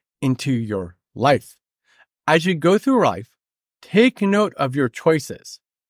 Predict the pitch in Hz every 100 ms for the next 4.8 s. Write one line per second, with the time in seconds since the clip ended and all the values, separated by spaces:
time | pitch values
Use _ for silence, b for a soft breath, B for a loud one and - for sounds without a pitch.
0 | _ _ _ _ - 139 220 214 233 185
1 | 175 180 165 120 - 127 175 220 226 -
2 | 143 143 139 131 _ - 156 214 220 208
3 | - 120 104 110 127 b b b b _
4 | _ 160 240 240 190 165 147